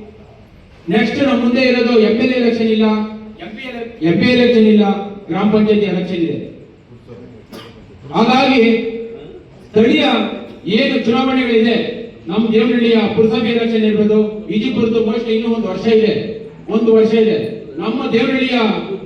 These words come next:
ಇಪ್ಪತ್ಮೂರು ಕೌನ್ಸಿಲರ್ಗಳು, ಇಪ್ಪತ್ತೊಂಬತ್ತು ಬೂತ್, ಇಪ್ಪತ್ಮೂರು ಕೌನ್ಸಿಲರ್ಗಳು, ವಿಜಯಪುರ ಮೂವತ್ಮೂರು ಬೂತ್ ಇದೆ,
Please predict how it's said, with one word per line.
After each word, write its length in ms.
ಇಪ್ಪತ್ಮೂರು 680
ಕೌನ್ಸಿಲರ್ಗಳು, 960
ಇಪ್ಪತ್ತೊಂಬತ್ತು 720
ಬೂತ್, 600
ಇಪ್ಪತ್ಮೂರು 600
ಕೌನ್ಸಿಲರ್ಗಳು, 600
ವಿಜಯಪುರ 400
ಮೂವತ್ಮೂರು 800
ಬೂತ್ 260
ಇದೆ, 380